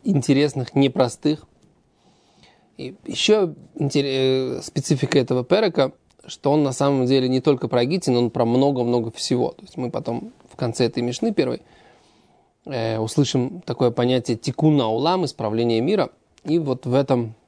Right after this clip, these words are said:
переке, в этой главе есть, э, все постановления мудрецов, или практически все, которые,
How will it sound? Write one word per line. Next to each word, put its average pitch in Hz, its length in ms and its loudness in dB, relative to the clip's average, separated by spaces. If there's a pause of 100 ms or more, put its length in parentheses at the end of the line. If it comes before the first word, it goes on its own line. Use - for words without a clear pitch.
(360)
переке, 180 340 0
в - 20 -2
этой 113 200 -4
главе 123 340 0 (1160)
есть, 120 460 -2 (180)
э, 135 280 -8 (300)
все - 320 0
постановления 117 460 0
мудрецов, 110 460 -2
или 113 100 -8
практически - 580 -6
все, 135 200 -8 (720)
которые, 135 580 0